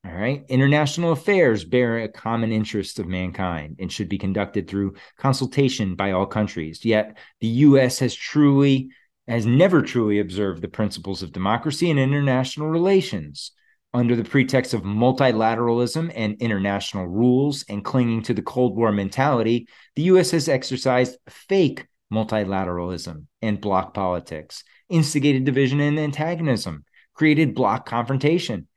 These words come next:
and practiced unilateral, unilateralism in the name of multilateralism. Its hegemonic, domineering, and bullying acts seriously impede the development of true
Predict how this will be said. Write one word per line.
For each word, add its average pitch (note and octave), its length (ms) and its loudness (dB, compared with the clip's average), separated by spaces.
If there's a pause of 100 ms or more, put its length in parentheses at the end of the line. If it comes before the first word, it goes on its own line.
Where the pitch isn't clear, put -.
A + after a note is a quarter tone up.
(260)
and C#3+ 180 0
practiced A2 760 -2 (240)
unilateral, A2+ 880 0 (460)
unilateralism A2+ 1400 -2
in G#2+ 140 -4
the A2 100 -2
name F#2 420 -6
of G2 140 -8
multilateralism. F#2 1400 -4 (480)
Its B2+ 180 -2
hegemonic, A2 720 0 (260)
domineering, G#2+ 720 0
and A2 220 -6
bullying C3 480 4
acts G2 460 -6
seriously C3 640 2
impede A2+ 340 -2
the G2+ 80 -4
development G2 640 -4
of - 160 -8
true G#2 580 -2